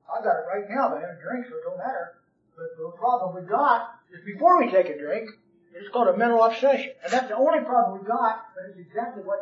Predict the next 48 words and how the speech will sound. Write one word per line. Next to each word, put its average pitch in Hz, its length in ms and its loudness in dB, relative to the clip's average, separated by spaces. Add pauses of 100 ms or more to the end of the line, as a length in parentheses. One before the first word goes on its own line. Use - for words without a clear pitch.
ate 214 240 -4
it - 240 -18
and - 160 -20
solved 175 320 -6
today. 143 320 -16
Well, 170 400 -12
they 202 160 -4
didn't 185 160 -8
know 175 80 -12
about 175 160 -10
that. 170 240 -12 (240)
He 202 160 -18
said, 208 160 -6
"You, 254 240 -8
you 240 160 -8
tell 247 240 0
about - 320 -8
the - 160 -20
physical 214 320 -8
allergy 202 400 -6
and - 80 -16
the 160 80 -20
mental 185 240 -6
obsession. 185 560 -6 (160)
They'll 226 160 0
understand 208 560 -10
that." - 160 -20 (800)
So 160 80 -12
he 156 80 -10
had 214 240 0
that - 240 -2
in - 60 -14
mind. 190 340 -2 (880)
And 156 280 -16 (200)
so 156 380 -10 (640)
he 208 280 -18 (200)
finally 254 320 0
goes 220 280 -2
back 208 240 -2
to - 60 -14
Wall 180 400 0
Street, 156 360 -16
and - 100 -20
this - 160 -12 (100)
one 208 180 -4 (180)
friend 214 200 -8
of - 80 -8
his 160 220 -10